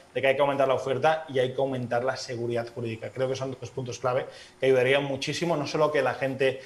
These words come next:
española con ahorros quiera invertir y quiera tener un mejor futuro, sino también ayudarían mucho a que cualquier persona,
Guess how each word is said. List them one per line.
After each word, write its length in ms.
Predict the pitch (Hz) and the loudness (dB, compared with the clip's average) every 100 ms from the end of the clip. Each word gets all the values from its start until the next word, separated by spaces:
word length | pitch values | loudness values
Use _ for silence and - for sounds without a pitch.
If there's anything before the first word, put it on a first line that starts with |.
| - - | -18 -16
española 720 | - - 110 143 185 175 175 | -14 -6 0 4 6 4 2
con 140 | - 135 | -2 2
ahorros 400 | 131 156 156 151 | 6 6 4 0
quiera 160 | 135 | -2
invertir 440 | 127 123 123 147 143 | -2 -2 0 0 0
y 60 | |
quiera 180 | 123 127 | 0 -2
tener 120 | 127 | -2
un 180 | 123 127 | -6 -6
mejor 240 | 127 120 120 | -8 -6 -8
futuro, 380 | 123 151 196 - - | 0 2 2 -2 -12
sino 320 | - 151 143 | -4 0 2
también 360 | 131 131 135 175 - 147 | 2 2 2 0 -2 -2
ayudarían 500 | 135 123 127 135 123 | 0 0 0 -2 -2
mucho 380 | 127 151 160 - - | -4 -2 -2 -4 -10
a 120 | - 117 | -8 -2
que 220 | 143 143 | -2 2
cualquier 500 | 131 120 - 143 139 | 2 2 2 0 2
persona, 640 | 135 127 131 131 165 - | 0 0 -2 0 0 -2